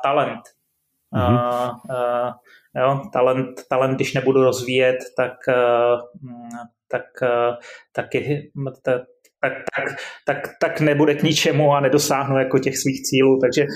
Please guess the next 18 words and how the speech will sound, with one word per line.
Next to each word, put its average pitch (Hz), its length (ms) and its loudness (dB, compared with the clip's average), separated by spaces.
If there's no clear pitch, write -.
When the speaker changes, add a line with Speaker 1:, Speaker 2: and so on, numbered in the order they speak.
Speaker 1:
myslím 147 260 0
si, 151 140 2
že 147 160 4
by 147 100 2
se 143 160 -6
tam 143 160 0
dalo 135 180 4
doplnit 135 460 0
jakoby 127 300 -8
spoustu, 123 840 -2
spoustu, 120 1000 -8
eh, 120 280 -12
podstatných 135 480 -4
jmen. 117 200 -2
Speaker 2:
Martin, 104 500 0
ďakujem 117 300 0
pekne. 101 280 0
Sme 95 180 2